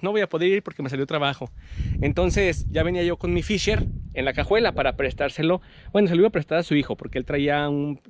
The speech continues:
un detector que tiene abandonado, que no sé qué será el detector.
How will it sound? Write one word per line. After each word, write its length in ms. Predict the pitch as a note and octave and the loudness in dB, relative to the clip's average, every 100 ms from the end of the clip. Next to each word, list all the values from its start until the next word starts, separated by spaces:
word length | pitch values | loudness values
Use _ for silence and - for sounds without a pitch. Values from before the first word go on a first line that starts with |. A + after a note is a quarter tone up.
| - | -10
un 260 | C#3+ D3 | -6 -4
detector 420 | D3+ D#3 C#3+ D3 D3 | -2 -4 -4 -4 -4
que 140 | D#3+ | -6
tiene 480 | D3+ C#3+ D#3 G3+ F#3+ | -2 -2 0 -2 -2
abandonado, 600 | D3 C3+ C3 D3 F3 C4+ | 0 0 0 2 2 0
que 120 | D#3+ | 0
no 100 | C#3+ | -4
sé 140 | C3+ D3 | -4 -6
qué 120 | - | -4
será 220 | D#3 C#3 | -2 0
el 80 | D3+ | 0
detector. 440 | - C#3+ - A2 | -2 -2 -4 -4